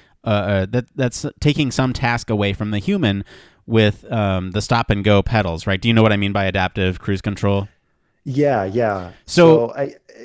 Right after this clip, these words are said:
Speaker 2: you're right. So it sounds like the, that line, even for the analogy, gets blurred quite easily.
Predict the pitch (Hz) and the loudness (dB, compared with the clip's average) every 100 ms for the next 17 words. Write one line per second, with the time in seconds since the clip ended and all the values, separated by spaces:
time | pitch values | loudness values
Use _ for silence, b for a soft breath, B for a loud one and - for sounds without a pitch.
0 | 123 151 160 147 147 143 107 - 139 117 | -18 -12 -8 -4 -2 -4 -6 -8 -6 -6
1 | 123 - 135 127 117 120 110 107 - 127 | -6 -10 -8 -6 -6 -2 -4 -4 -12 -8
2 | 131 117 120 175 123 - 113 110 107 107 | -4 -4 -4 -4 -4 -4 -4 -4 -4 -8
3 | - 131 123 110 - 117 117 107 98 101 | -8 -8 -6 -6 -6 -6 -4 -6 -8 -10
4 | 123 113 143 147 - 113 117 110 113 107 | -8 -6 -4 -6 -6 -8 -6 -8 -8 -4
5 | 110 104 101 - - 131 127 160 117 101 | -4 -4 -8 -10 -4 -4 -4 -6 -6 -6
6 | 98 90 | -8 -10